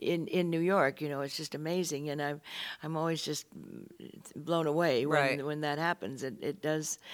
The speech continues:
Speaker 1: uh, thrill me, and I'm, and it's a nice thing. I don't know that I'm envious of anybody, but I just, I wanna be that big, big star, too. I'm,
Speaker 2: Uh,
Speaker 1: and, and I don't care now.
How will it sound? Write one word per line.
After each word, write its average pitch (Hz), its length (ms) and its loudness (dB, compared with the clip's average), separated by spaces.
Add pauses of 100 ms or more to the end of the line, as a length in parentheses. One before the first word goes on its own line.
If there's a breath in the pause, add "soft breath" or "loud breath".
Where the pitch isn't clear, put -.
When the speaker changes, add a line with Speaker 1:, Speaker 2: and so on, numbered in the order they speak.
(360 loud breath)
Speaker 1:
uh, 143 320 0
thrill 147 320 6
me, 156 220 2
and 170 120 2
I'm, 147 400 -2
and 143 260 -4
it's - 300 -8
a 156 60 -6
nice 156 420 0
thing. 156 420 0 (420 loud breath)
I 156 80 -2
don't 185 280 6
know 185 160 8
that 170 140 6
I'm 165 180 4
envious 175 480 6
of 147 120 4
anybody, 147 680 2 (420 loud breath)
but 147 180 2
I 147 140 4
just, 147 320 -2 (520)
I 135 120 -2
wanna 143 240 -2
be 135 180 -2
that 123 240 -2
big, 180 240 6
big - 180 -4
star, 123 280 -2
too. - 320 -4 (300)
I'm, 160 120 6
Speaker 2:
Uh, 190 120 10
Speaker 1:
and, 214 140 6
and 202 160 6
I 175 120 8
don't 185 240 6
care 151 260 6
now. - 380 -2